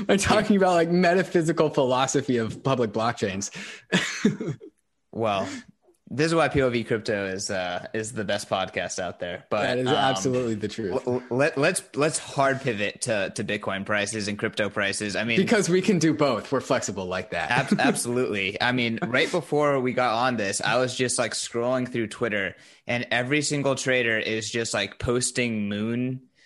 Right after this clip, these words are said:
Speaker 2: graphics and, like, saying
Speaker 1: Mm-hmm.
Speaker 2: things like, "eth all the way, eth is changing minds. This is the most crowded trade in history, blah, blah, blah." And it's just like, wow, I guess eth is gonna moon tonight. Who,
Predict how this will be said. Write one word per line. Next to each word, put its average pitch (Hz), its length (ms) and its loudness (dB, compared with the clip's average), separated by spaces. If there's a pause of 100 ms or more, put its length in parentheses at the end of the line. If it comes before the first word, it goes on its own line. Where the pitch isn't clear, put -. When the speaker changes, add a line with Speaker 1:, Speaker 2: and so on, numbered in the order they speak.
(200)
Speaker 2:
graphics 123 600 0 (100)
and, 110 160 -4
like, 107 220 -2
saying 107 340 -2
Speaker 1:
Mm-hmm. 110 100 -4
Speaker 2:
things 113 360 0
like, 95 440 -4
"eth 110 280 -4
all 110 180 0
the 107 80 -2
way, 101 340 0
eth 104 280 -4
is 107 160 -6
changing 104 500 -4
minds. 101 400 -4
This 104 160 -8
is 101 140 -8
the 92 260 -6 (220)
most 120 240 -4
crowded 113 380 -2
trade 110 260 -2
in 107 120 -4
history, 107 440 -2
blah, 101 240 -4
blah, 104 100 -4
blah." 101 380 -2 (400)
And 117 120 -2
it's 117 120 -4
just 131 180 -2
like, 110 460 -2 (1400)
wow, 110 500 0
I 107 80 -2
guess 120 280 -2
eth 123 180 -2
is 123 120 -2
gonna 123 200 -2
moon 127 220 -2
tonight. 92 340 -4
Who, 117 160 -4